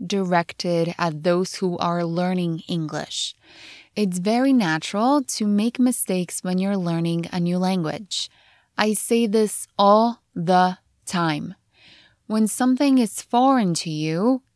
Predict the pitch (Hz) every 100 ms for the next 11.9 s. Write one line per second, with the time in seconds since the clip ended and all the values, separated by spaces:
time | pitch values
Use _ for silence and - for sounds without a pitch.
0 | _ _ 269 330 330 247 185 - 170 165
1 | 165 160 165 185 202 - - 208 190 226
2 | 233 143 165 - _ - - - 220 214
3 | - 240 240 247 233 208 196 202 190 185
4 | 170 196 202 202 - - - - - 170
5 | 180 180 175 175 - - 214 208 - 190
6 | 185 - - - 175 170 165 170 170 208
7 | 262 180 170 190 - 190 185 165 175 170
8 | - - 185 196 - 185 180 185 170 160
9 | 165 156 175 180 160 156 160 - - _
10 | - _ _ _ - 185 180 185 185 185
11 | 185 _ _ 160 151 151 147 147